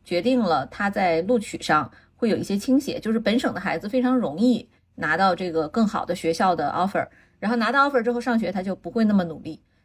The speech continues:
但外省的孩子想要留下来，所以就会更拼，所以就间接回答我们这个问题啊，就是说其实有可能说我们中国的这个就业环境和它招聘的这个体制决定了，就是它可能就不需要去搞这样的这个 club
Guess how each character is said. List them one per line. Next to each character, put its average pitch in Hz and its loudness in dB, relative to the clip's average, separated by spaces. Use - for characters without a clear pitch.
但 285 -2
外 349 6
省 240 -2
的 185 -6
孩 175 -2
子 208 -6
想 147 -2
要 160 0
留 156 -4
下 240 4
来， - -6
所 208 -4
以 202 0
就 196 2
会 196 4
更 202 2
拼， 170 -4
所 294 -2
以 311 0
就 285 -2
间 311 -2
接 285 2
回 247 2
答 233 0
我 202 0
们 143 -12
这 214 -6
个 202 -2
问 214 2
题 - -4
啊， - -12
就 214 -2
是 - 0
说 233 4
其 233 -2
实 208 -2
有 190 2
可 196 0
能 160 -4
说 185 2
我 185 -2
们 180 -2
中 277 2
国 165 0
的 165 -2
这 185 -4
个 170 0
就 226 4
业 202 2
环 147 -4
境 185 -4
和 165 -6
它 180 -8
招 233 4
聘 240 0
的 202 2
这 196 -4
个 202 -4
体 - -12
制 - 0
决 180 0
定 233 4
了， 170 -2
就 196 -2
是 180 -2
它 190 0
可 - 0
能 180 -4
就 214 0
不 247 -6
需 233 -8
要 262 6
去 - -8
搞 - 0
这 214 -4
样 202 2
的 190 -4
这 185 -8
个 170 -4
club 220 2